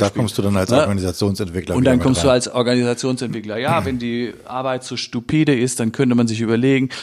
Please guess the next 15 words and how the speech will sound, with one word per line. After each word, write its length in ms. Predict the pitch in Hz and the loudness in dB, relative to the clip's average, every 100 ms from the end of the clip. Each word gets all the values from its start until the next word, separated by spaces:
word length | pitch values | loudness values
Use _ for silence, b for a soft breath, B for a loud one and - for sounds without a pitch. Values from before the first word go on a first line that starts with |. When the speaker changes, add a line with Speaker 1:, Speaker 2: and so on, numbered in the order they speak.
| B | B
Speaker 1:
äh, 260 | - 107 117 | -2 0 0
das 160 | 117 107 | -2 -2
nochmal 300 | 113 107 104 | 0 0 -2
anzureichern 1120 | - 127 135 - 117 110 104 101 107 107 107 | 0 2 2 0 -2 0 0 -2 -4 -4 -4
oder 180 | 107 101 | -4 -4
man 160 | 104 | -4
könnte 260 | 101 117 110 | -2 -2 -2
so 200 | - 95 | -4 -4
ein, 160 | 98 92 - B B | -6 -8 -14 B B
eine 100 | 104 101 | -2 0
Jobrotation 920 | - 139 143 127 123 113 107 - 104 | 2 2 4 2 2 0 0 0 -2
machen, 460 | 101 101 101 98 98 | -2 -4 -4 -4 -4
wo 300 | 98 98 95 B B | -4 -4 -6 B B
die 220 | - 113 117 | -8 -4 0
Arbeits-, 540 | 107 104 104 - - | 2 2 0 -4 -8